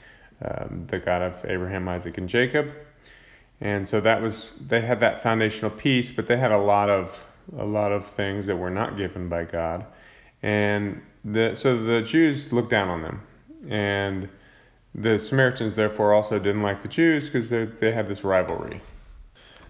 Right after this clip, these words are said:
So Jesus answers her and says, "If you knew the gift of God and who it is who says to you, 'Give me a drink,' you would have asked him,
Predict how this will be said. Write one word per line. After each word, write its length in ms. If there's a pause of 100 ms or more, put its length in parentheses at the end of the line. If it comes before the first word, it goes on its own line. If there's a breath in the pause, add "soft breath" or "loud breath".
So 160
Jesus 440
answers 420
her 120
and 120
says, 200
"If 220
you 80
knew 400
the 140
gift 340
of 160
God 500
and 200
who 220
it 80
is 380
who 120
says 340
to 180
you, 320
'Give 280
me 180
a 60
drink,' 580 (460 loud breath)
you 520
would 180
have 260 (140)
asked 380
him, 380